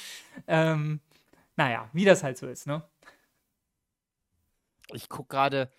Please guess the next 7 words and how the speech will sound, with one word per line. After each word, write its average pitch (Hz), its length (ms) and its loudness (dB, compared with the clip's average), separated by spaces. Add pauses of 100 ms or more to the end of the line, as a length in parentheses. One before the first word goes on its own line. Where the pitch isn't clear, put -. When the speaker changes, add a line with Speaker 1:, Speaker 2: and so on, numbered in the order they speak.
(760)
Speaker 2:
hm, 117 360 -6 (1040)
eigentlich 120 240 -6
wollte 123 140 -4
ich - 40 -8
was 113 120 -8
anderes 120 220 -6
erzählen. 113 440 -6